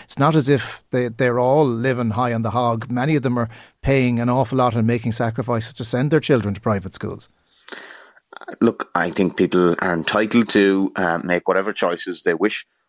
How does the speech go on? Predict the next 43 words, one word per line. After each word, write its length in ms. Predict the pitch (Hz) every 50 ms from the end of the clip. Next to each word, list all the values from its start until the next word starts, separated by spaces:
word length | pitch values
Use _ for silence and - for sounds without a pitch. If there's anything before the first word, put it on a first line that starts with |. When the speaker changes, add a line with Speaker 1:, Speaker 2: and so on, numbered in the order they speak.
| _
Speaker 2:
with 160 | - - -
their 160 | - 92 85 87
own 140 | 87 85
money, 280 | 85 87 90 90 92 90
and 100 | 87 87
if 140 | 82 - -
that 100 | 92 90
includes 440 | 90 87 - - 98 90 92 85 -
sending 260 | - 92 90 87 87
them 100 | 85 82
to 120 | - 90 87
a 60 | 82
fee-paying 460 | - - 95 90 82 - - 85 85
school, 340 | - - - 90 82 82 82 - - - - _ _ _
then 160 | 82 82 80
I 200 | 80 82 85 82
don't 340 | 76 90 85 85 85 80 -
have 200 | 87 85 82 82
a 60 | 78
problem 420 | - - 85 82 76 82 82 80
with 160 | 80 76 -
that. 300 | _ 85 82 80 78 - - - - - _ _ _
My 220 | - 90 85 85 82
problem 400 | - 90 82 80 80 82 82 82
is 320 | 80 80 80 76 - - - _ _ _
where 360 | - 87 85 85 85 82 80 -
those 420 | - - 95 87 82 82 80 80
who 100 | - 87
don't 260 | - 90 87 82 76 -
get 160 | 92 82 -
the 80 | -
benefit 400 | - - 92 95 101 95 - 90
of 140 | 82 78 -
this 260 | - 82 78 - - - -
are 80 | 87 82
subsidising 800 | - - 90 82 76 - - 78 71 73 78 76 80 82 80 78
those 320 | 80 80 80 80 78 - - - - - _ -
and 120 | 87 82
seeing 220 | - - 87 82 82
no 160 | 80 78 78
benefit 460 | 71 85 82 78 76 - - - -
from 240 | - 82 80 78 78
it. 160 | 76 73 -